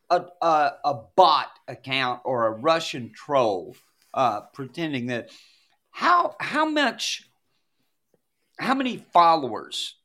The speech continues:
did these bot accounts or, or troll accounts, these Russian spy accounts,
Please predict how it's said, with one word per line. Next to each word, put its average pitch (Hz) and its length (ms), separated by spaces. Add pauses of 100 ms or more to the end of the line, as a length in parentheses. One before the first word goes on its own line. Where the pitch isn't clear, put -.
(180)
did 147 240
these 135 300 (140)
bot 139 440
accounts 120 640
or, 98 320
or 104 140
troll 151 520
accounts, 113 640
these 110 240
Russian 135 580
spy 123 520
accounts, 107 520